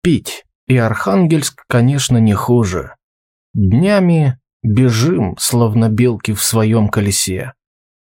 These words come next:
а по ночам заливаем уставшие души. Белым ночам кто-то выдал лицензию на аттракцион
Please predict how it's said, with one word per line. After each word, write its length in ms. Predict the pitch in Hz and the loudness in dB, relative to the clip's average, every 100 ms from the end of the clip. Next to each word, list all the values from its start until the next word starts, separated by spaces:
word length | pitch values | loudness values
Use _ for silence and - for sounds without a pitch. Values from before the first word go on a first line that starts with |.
| - | -6
а 100 | 123 | -4
по 140 | 123 | -2
ночам 800 | 113 107 - - 160 156 143 110 | -2 -2 -4 -4 -4 -4 -4 -4
заливаем 840 | 107 107 139 143 131 185 196 160 127 | -2 0 0 0 0 0 0 0 -2
уставшие 960 | 117 104 - - 123 110 - 101 98 95 | -4 -4 -6 -4 -2 -2 -4 -2 -2 -2
души. 640 | 92 101 101 101 - - _ _ _ _ _ _ _ _ _ _ | -2 -2 -2 -4 -8 -12 _ _ _ _ _ _ _ _ _ _
Белым 460 | 98 98 127 127 117 | -2 0 2 4 2
ночам 520 | 113 - 147 151 135 | 2 -2 -4 -2 -2
кто-то 300 | 131 185 180 | -2 -2 0
выдал 460 | 151 139 185 170 156 | 2 2 2 2 2
лицензию 880 | 131 131 - 190 185 165 143 139 131 | 2 0 -4 -2 0 0 2 2 2
на 520 | 147 156 147 143 - _ _ _ _ _ - | 2 0 -2 -4 -6 _ _ _ _ _ -6
аттракцион 1080 | 139 - 131 127 - 123 139 151 107 - - | -4 -2 -2 -2 -4 0 2 2 0 -2 -8